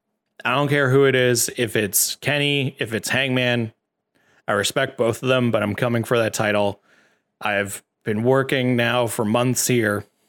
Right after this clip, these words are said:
uh, and in preparation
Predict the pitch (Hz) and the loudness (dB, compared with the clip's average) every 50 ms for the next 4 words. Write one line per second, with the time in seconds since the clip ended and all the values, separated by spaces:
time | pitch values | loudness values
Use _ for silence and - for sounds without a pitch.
0 | _ _ _ _ _ _ _ _ _ _ _ _ _ - - - 113 104 104 104 | _ _ _ _ _ _ _ _ _ _ _ _ _ -12 -4 -2 0 0 2 2
1 | 101 104 - - - - - - _ _ - 135 135 123 123 123 120 120 110 - | 0 -2 -4 -6 -20 -20 -20 -20 _ _ -4 -2 0 0 0 0 0 0 -2 -4
2 | - - _ _ _ _ - 139 127 117 123 120 113 - 117 131 175 202 170 131 | -6 -10 _ _ _ _ -6 -6 -4 -2 -2 -2 -2 0 2 2 2 2 2 2
3 | - 151 127 117 117 117 113 | 2 0 0 0 -2 -2 -4